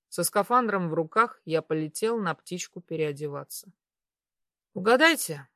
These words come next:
какой контейнер я открыл первым, когда вернулся на нижнюю палубу? Ящик с загадочной системой дальней космической связи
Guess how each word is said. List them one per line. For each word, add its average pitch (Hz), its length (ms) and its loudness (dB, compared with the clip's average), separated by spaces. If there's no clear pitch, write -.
какой 277 320 0
контейнер 277 580 2
я 156 220 2
открыл 185 340 -4
первым, 151 720 -2
когда 170 320 2
вернулся 190 600 0
на 208 140 -2
нижнюю 175 420 -4
палубу? 165 540 -6
Ящик 190 580 0
с 165 80 -8
загадочной 175 1040 -2
системой 165 680 -4
дальней 160 520 0
космической 156 800 -8
связи 185 560 -6